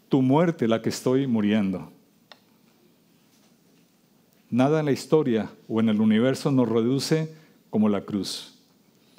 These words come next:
Todos nosotros tenemos puntos de vista inflados de nosotros mismos, sobre todo en la justicia propia, hasta que hayamos visitado un lugar llamado el Calvario. Y es allí,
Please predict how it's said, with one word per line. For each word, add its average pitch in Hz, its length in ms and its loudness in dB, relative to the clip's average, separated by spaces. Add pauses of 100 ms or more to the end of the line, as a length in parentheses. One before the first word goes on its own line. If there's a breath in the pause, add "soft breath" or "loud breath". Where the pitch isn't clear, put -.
(360 soft breath)
Todos 160 260 2
nosotros 151 500 0
tenemos 131 420 0
puntos 147 360 0
de 117 100 2
vista 123 340 0
inflados 127 560 0
de 107 100 0
nosotros 107 440 -2
mismos, 104 680 -2 (420 soft breath)
sobre 117 340 -2
todo 151 280 -2
en 143 60 -2
la 110 100 0
justicia 113 600 -4
propia, - 440 -6 (920 soft breath)
hasta 107 280 -4
que 110 80 -4
hayamos 120 360 -2
visitado 120 520 -2
un 120 100 0
lugar 127 420 -2
llamado 113 680 -4
el 101 140 -12
Calvario. 92 540 -8 (1160 soft breath)
Y 139 80 -4
es 139 160 -2
allí, 160 440 -2